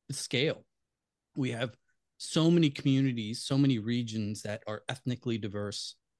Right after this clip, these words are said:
Uh, and what brings, comes along with that, especially in soccer, is style differences. There's a difference in play between South Americans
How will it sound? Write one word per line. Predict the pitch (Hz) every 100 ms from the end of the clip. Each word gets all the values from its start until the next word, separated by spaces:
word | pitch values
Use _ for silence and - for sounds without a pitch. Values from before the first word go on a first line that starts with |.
| _ _ _
Uh, | 117 110 110 -
and | 123
what | 120 123
brings, | 127 135 131 120 - - - 139
comes | - 139
along | 113 113 110 107
with | 180 220
that, | - 90 101
especially | - - 160 - 120
in | 104
soccer, | - 170 185 101 110 _ _ _ -
is | 135
style | - - 127 135 131 117
differences. | 107 107 - 98 - - -
There's | - 117
a | 131
difference | 107 143 147 135
in | 143 113
play | 107 127 127 117
between | 110 107 117 104
South | 98 - 110
Americans | 110 107 107 104 - 110 101 -